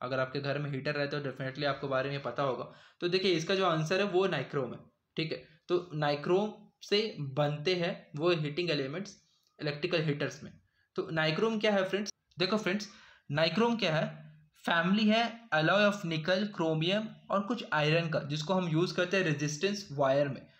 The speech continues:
हीटिंग एलिमेंट्स में यूज़ करते हैं, ठीक है। टेंथ क्वेश्चन जो हमारा वीडियो का लास्ट क्वेश्चन होगा, which of the following is the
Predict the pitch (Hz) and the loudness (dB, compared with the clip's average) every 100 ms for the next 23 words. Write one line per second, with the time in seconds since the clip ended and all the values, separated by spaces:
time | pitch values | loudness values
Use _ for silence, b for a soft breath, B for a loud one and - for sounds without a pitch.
0 | B - 160 156 190 165 156 165 175 170 | B -4 -2 0 2 2 2 0 -2 -4
1 | 151 139 - 123 - - - _ _ _ | -2 -2 -4 -8 -8 -16 -18 _ _ _
2 | - 156 233 B B B B B - 214 | -6 -4 -4 B B B B B -2 0
3 | 247 220 185 226 226 160 180 175 175 160 | 2 0 0 -2 -4 0 2 2 2 2
4 | 160 185 196 170 151 196 202 - 170 156 | 2 2 2 4 4 2 0 -2 -2 0
5 | 165 131 156 208 B B B B _ - | 0 -2 -2 -6 B B B B _ -8
6 | 127 277 285 - 196 202 214 214 180 165 | -2 0 0 0 2 2 0 2 4 4
7 | 180 208 - 175 160 | 4 2 0 -2 2